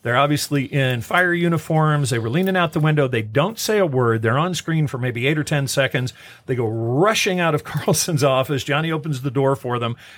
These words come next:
and we never see them again. I'd love to know who those two guys are.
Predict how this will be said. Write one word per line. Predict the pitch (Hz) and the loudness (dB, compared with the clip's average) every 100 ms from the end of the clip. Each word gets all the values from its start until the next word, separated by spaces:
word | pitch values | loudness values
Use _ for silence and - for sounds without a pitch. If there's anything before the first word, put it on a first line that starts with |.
| - | -8
and | 117 | -4
we | 117 | -2
never | 113 117 165 180 | -2 2 2 2
see | 165 165 | 2 2
them | 139 123 | 2 0
again. | 107 113 82 - _ | -2 -4 -4 -14 _
I'd | 127 120 | -4 -2
love | 127 135 151 117 | -2 2 2 2
to | 120 | -4
know | 107 | -4
who | 101 | -4
those | 107 101 | -6 -8
two | - 98 | -10 -12
guys | 92 92 95 | -10 -12 -16
are. | - - | -20 -20